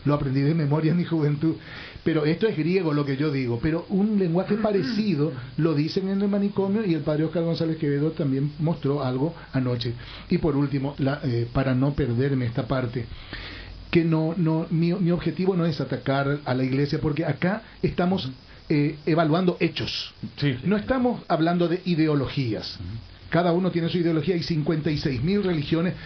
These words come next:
Speaker 1: Mira si vamos a poner a discutir de cada una de ellas. Pero en la misma Biblia, esto se llama argumentum ad hominem, es decir, uso como argumento el mismo elemento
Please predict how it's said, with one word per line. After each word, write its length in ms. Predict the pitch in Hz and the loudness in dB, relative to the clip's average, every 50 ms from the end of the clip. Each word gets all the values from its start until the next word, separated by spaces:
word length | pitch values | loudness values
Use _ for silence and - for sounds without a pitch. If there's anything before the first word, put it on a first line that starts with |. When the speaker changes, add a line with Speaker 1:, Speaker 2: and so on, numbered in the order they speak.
| - - | -4 0
Speaker 1:
Mira 180 | 143 147 160 165 | 2 2 2 2
si 100 | 165 165 | 2 2
vamos 180 | 151 156 160 | 2 2 0
a 40 | 147 | 0
poner 200 | 143 135 135 143 | 0 0 0 2
a 40 | 147 | 2
discutir 440 | 143 147 143 139 127 123 147 139 139 | 0 0 0 -2 -2 0 0 0 0
de 140 | 139 139 123 | 0 -2 0
cada 240 | - 135 135 135 123 | 0 0 2 2 2
una 220 | 131 131 139 147 | 2 2 2 2
de 100 | 143 156 | 2 2
ellas. 280 | 185 131 113 98 - - - - - - - - - - - - - - - - - - - | 2 0 -2 -4 -8 -12 -18 -20 -20 -18 -16 -16 -16 -16 -16 -16 -18 -16 -16 -16 -16 -2 2
Pero 280 | - 160 151 156 165 - | 2 4 4 4 2 0
en 220 | - 170 151 156 147 | 0 0 2 2 2
la 80 | 135 131 | 0 2
misma 460 | 135 143 175 233 226 - 233 220 202 | 2 2 2 2 0 0 0 0 0
Biblia, 480 | 143 127 156 151 131 117 107 101 98 - - - - - | 0 0 0 0 0 -2 -2 -4 -6 -8 -12 -10 -2 -2
esto 220 | 147 139 - 185 170 | 0 2 2 0 0
se 100 | - 143 | 0 0
llama 280 | 127 139 143 151 156 - | 0 2 2 0 0 0
argumentum 800 | - 151 147 143 135 127 131 143 160 180 175 - 196 190 185 202 - - | 0 0 2 2 2 2 2 2 2 2 0 0 0 0 -2 -4 -4 -2
ad 180 | 165 160 160 180 - - - | -2 -2 -2 -4 -6 -2 0
hominem, 600 | 165 160 160 147 131 120 113 110 107 104 104 107 - | 2 2 2 2 2 0 0 -2 -4 -6 -8 -6 -2
es 140 | - 151 143 | 0 0 0
decir, 340 | 151 139 120 - 160 160 170 - | 0 0 0 0 0 0 0 0
uso 420 | 180 185 220 208 - - 147 160 - - - - - | 0 0 0 0 0 0 -2 -2 -4 -8 -10 -6 -2
como 220 | - 151 151 151 156 | 0 0 2 2 2
argumento 520 | 160 165 185 160 143 143 147 147 160 190 - | 2 2 2 2 0 0 0 0 -2 -4 -2
el 180 | - 147 139 131 | 0 0 0 2
mismo 520 | 135 139 165 202 226 - 233 226 233 233 233 | 2 2 2 0 0 0 0 0 0 0 0
elemento 640 | 185 175 170 156 139 147 156 160 160 - 196 202 | 0 0 2 2 2 2 0 0 0 0 0 -2